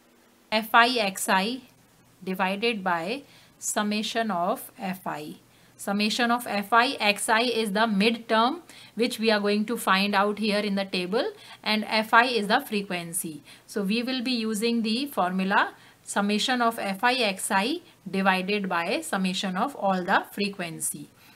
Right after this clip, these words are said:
So the number of children column is our frequency column. So we'll write it F I here. And we'll make one more column here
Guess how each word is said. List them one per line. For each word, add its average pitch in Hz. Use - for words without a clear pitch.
So -
the 214
number 254
of 330
children 277
column 220
is 202
our 196
frequency 190
column. 214
So 233
we'll 185
write 190
it 214
F 175
I 185
here. 202
And 233
we'll 233
make 220
one 202
more 226
column 202
here 190